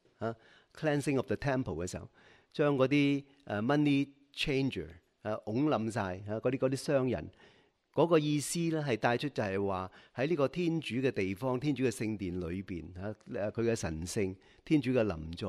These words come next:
呢啲嘢唔係金錢，呃，買賣經商，啊，所，所能夠得到嘅。變咗我哋好多時呢，呃，聽到有好多人就話：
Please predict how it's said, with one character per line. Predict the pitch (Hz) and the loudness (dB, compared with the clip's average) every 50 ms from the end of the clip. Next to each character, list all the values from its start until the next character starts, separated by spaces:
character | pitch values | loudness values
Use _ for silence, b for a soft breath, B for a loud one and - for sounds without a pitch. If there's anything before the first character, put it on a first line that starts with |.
| 87 90 | -4 -4
呢 | 117 147 156 | -2 -2 -2
啲 | |
嘢 | 151 170 151 131 113 98 95 101 98 - - b b b b - 90 | -2 -2 0 2 2 2 2 0 -2 -4 -10 b b b b -10 -6
唔 | 90 92 92 98 104 | -4 -2 -2 0 0
係 | 104 104 101 98 95 104 - - - _ _ _ - _ _ _ | 0 0 0 -2 -2 -4 -8 -12 -18 _ _ _ -20 _ _ _
金 | - 170 147 143 147 147 | 0 2 2 2 2 0
錢， | - - - 95 78 73 82 95 - _ _ _ _ _ _ _ _ _ _ _ | 0 -2 -4 -4 -6 -10 -10 -14 -18 _ _ _ _ _ _ _ _ _ _ _
呃， | 170 - 101 95 92 90 90 90 - _ _ _ _ _ | -8 -6 -6 -6 -6 -6 -8 -10 -12 _ _ _ _ _
買 | - 98 95 95 98 107 120 | -6 -2 0 0 2 2 0
賣 | 120 107 98 90 90 87 90 95 - | 0 0 -2 -2 -4 -6 -8 -10 -8
經 | - 156 143 139 139 139 | -4 0 0 2 2 0
商， | 131 - 147 123 127 120 120 - b b b b | 2 2 2 2 2 2 -2 -4 b b b b
啊， | - 101 104 | -6 -6 -6
所， | 107 - 110 104 107 | -2 0 2 2 2
所 | - - 117 113 | 2 2 0 2
能 | 131 110 82 85 92 | 2 2 0 -2 -4
夠 | 101 101 101 92 | -4 -4 -4 -4
得 | - 123 - - | -6 -8 -10 -8
到 | - 82 | -8 -6
嘅。 | 98 98 85 - _ _ _ _ _ _ _ - _ _ _ _ _ _ - - - | -6 -6 -6 -8 _ _ _ _ _ _ _ -20 _ _ _ _ _ _ -20 -14 -6
變 | - 127 120 | -2 0 2
咗 | 139 147 | 4 4
我 | 147 127 | 4 4
哋 | 107 | 4
好 | 104 127 | 4 2
多 | 135 139 | 2 0
時 | - - 95 104 | 0 0 0 0
呢， | 120 - - B B B B B B B | 0 0 -2 B B B B B B B
呃， | - 107 101 | 0 2 2
聽 | 104 139 143 135 | 2 2 2 4
到 | 123 123 | 4 6
有 | 123 117 | 6 6
好 | 117 120 | 6 6
多 | 127 120 | 6 6
人 | 104 90 | 4 4
就 | 90 | 2
話： | 92 | 0